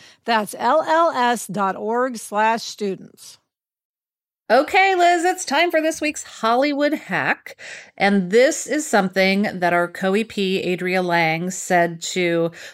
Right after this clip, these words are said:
Speaker 2: the wonderful Brooke Sitgraves Turner, um, <laughs> when she was about to go to set.
Speaker 1: Yes. And that is, you don't have to have the answer.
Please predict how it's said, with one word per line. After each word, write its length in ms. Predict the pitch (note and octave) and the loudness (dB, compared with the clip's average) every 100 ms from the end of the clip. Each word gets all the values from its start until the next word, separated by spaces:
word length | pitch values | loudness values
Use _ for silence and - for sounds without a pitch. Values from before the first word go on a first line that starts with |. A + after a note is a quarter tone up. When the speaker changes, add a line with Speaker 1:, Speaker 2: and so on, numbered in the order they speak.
| - | -2
Speaker 2:
the 80 | A3+ | 2
wonderful 420 | A#3+ A#3 A#3 A3 | 4 2 2 0
Brooke 240 | G3 G3+ | 0 -2
Sitgraves 580 | - - - G3 F#3 - | -2 -6 -2 -2 -2 -4
Turner, 560 | - F#3+ F3+ F#3 D4 - - | 0 2 4 2 2 -4 0
um, 580 | G#3+ G3+ - B3 G#3+ A#3 - - | 2 2 2 4 4 2 -2 -10
<laughs> 180 | - - | -10 -2
when 240 | G#3 G#3+ | 2 2
she 260 | G#3 A3 G#3 | 2 2 2
was 200 | G#3+ G3+ | 2 2
about 340 | F3 D#3+ E3 | 2 2 2
to 100 | - | -4
go 320 | F3+ E3 D3+ D3+ | -4 0 0 -2
to 160 | - | -6
set. 720 | - - B3+ - - - - - _ | -10 -4 -2 -2 -4 -12 -12 -16 _
Speaker 1:
Yes. 580 | F#3+ G#3 E3 - - - - - - - - A3+ | -6 -4 -4 -10 -14 -14 -20 -20 -20 -20 -12 -2
And 160 | A#3 | 2
that 280 | A#3+ D4 E4 | 4 4 2
is, 340 | D#4+ D4+ C4+ - | 2 0 -2 -4
you 280 | G3+ G#3+ A3 | -2 0 -2
don't 640 | E3+ A3+ B3 D4 E4+ E4 - - - | -2 2 2 4 0 -4 -14 -16 -6
have 420 | G#3 G#3+ A#3 - - | 2 4 4 0 -4
to 140 | A#3+ | -4
have 600 | D#3+ G3 F#3 F3 E3 D#3+ | 0 2 4 4 0 -6
the 180 | E3+ - | -10 -10
answer. 540 | D#3 C#3+ C#3+ - - | -12 -12 -14 -16 -16